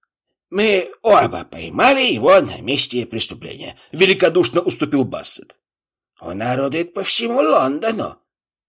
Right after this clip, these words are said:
Стоит там появиться, как сразу же наткнёшься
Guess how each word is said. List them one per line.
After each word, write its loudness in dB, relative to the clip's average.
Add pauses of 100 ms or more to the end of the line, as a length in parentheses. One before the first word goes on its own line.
(480)
Стоит -6
там -6
появиться, 0 (800)
как -6
сразу 0
же 0
наткнёшься 0